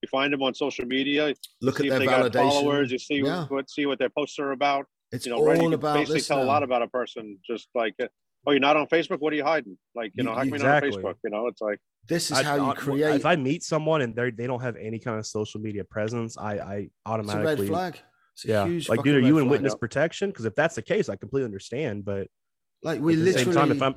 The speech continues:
Speaker 3: especially if I'm trying to network.
Speaker 2: we literally
Speaker 1: Mm-hmm.
Speaker 2: engineer people's realities.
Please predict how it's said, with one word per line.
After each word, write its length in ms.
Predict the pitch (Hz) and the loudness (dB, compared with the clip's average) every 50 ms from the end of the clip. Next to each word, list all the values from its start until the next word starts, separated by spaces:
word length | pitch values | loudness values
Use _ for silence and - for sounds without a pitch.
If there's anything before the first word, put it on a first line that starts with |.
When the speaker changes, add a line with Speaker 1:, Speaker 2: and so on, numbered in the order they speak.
| - _ - | -4 _ -10
Speaker 3:
especially 360 | 120 - - 220 220 - 165 | -6 0 2 2 2 2 0
if 40 | 165 | 0
I'm 80 | 135 | 0
trying 180 | 120 - 156 110 | 0 0 -2 -2
to 40 | 98 | -2
network. 420 | 101 117 123 98 98 92 87 - _ _ _ _ _ _ _ _ _ - | -4 -6 -6 -6 -6 -10 -12 -14 _ _ _ _ _ _ _ _ _ -10
Speaker 2:
we 100 | 139 156 | -8 -6
literally 420 | 160 170 180 180 - 165 156 156 | -4 -4 -4 -4 -4 -4 -4 -4
Speaker 1:
Mm-hmm. 220 | - - 156 170 175 | -4 -4 -4 -2 -2
Speaker 2:
engineer 480 | 170 143 151 165 160 165 160 147 135 | -4 -4 -4 -4 -4 -2 -2 -4 -4
people's 420 | 127 - 135 123 113 123 123 113 110 | -4 -6 -6 -6 -6 -6 -8 -8 -6
realities. 680 | 123 127 123 123 131 131 127 - 104 95 90 - - | -6 -6 -6 -6 -6 -8 -8 -8 -10 -12 -12 -14 -16